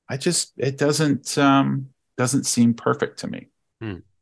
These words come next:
Speaker 1: I, it's such a hard thing to, to
Speaker 2: It is.
Speaker 1: qualify.
Speaker 2: It can be. Yeah.
Speaker 1: 'Cause I think there are certain things, I've kinda gone back on some of my previous votes and it's like, "Well, if I use the criteria for song, you know, this one song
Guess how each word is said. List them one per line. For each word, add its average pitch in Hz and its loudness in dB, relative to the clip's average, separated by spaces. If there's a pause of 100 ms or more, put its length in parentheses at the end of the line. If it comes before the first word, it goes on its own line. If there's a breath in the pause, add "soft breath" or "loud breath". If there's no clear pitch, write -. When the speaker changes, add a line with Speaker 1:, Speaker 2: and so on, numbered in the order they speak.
(280)
Speaker 1:
I, 190 2
it's 202 2
such 285 2
a 220 2
hard 120 2
thing 95 0
to, - -8
to 87 0
Speaker 2:
It - 0
is. - -10
Speaker 1:
qualify. 185 2
Speaker 2:
It - -4
can 160 0
be. 147 -4 (140)
Yeah. 135 -6
Speaker 1:
'Cause 139 6
I 135 6
think 147 2
there 127 6
are 113 4
certain 120 0
things, 107 -2 (420)
I've 131 0
kinda 135 6
gone 98 2
back 98 2
on 95 -2
some 107 0
of 101 2
my 92 0
previous 95 0
votes 92 -2
and 92 0
it's 90 -2
like, 95 0
"Well, 135 4
if - -10
I 143 4
use 147 4
the 139 0
criteria 139 2
for 104 0 (380)
song, 127 4
you 123 2
know, 90 0
this 92 -4
one 190 6
song 92 0